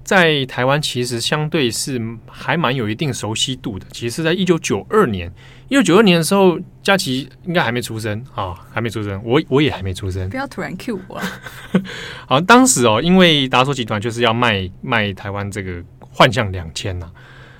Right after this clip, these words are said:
Speaker 1: 好，在当时所以有不断的来这个赛吉达说，啊，就是今天过世，意外过世的他的爸爸，那就有好几次来到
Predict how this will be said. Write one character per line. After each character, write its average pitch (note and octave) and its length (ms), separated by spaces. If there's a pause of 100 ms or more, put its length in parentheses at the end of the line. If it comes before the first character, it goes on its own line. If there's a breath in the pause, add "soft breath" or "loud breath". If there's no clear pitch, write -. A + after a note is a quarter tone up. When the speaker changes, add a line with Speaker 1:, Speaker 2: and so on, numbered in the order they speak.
(320 loud breath)
Speaker 1:
好， G#2+ 180
在 C#3 140
当 C#3 200
时 A2+ 140
所 A#2 140
以 G#2+ 60
有 F#2 440
不 - 100
断 A#2 240
的 G2+ 200
来 G2 440
这 A#2 120
个 G2+ 160
赛 D3 200
吉 G#2+ 120
达 F#2+ 160
说， G#2 200 (140)
啊， F#2 180
就 B2+ 120
是 B2+ 120
今 C#3 160
天 C#3+ 240 (240 loud breath)
过 E3 220
世， C3+ 260
意 D#3 120
外 D3+ 120
过 C3+ 200
世 B2+ 160
的 A2+ 100
他 A2+ 100
的 G#2+ 80
爸 G2+ 160
爸， F2 220 (640 loud breath)
那 A#2+ 140
就 C3 100
有 A2+ 100
好 G#2 140
几 G2+ 160
次 A2 280
来 G2 180
到 F#2+ 580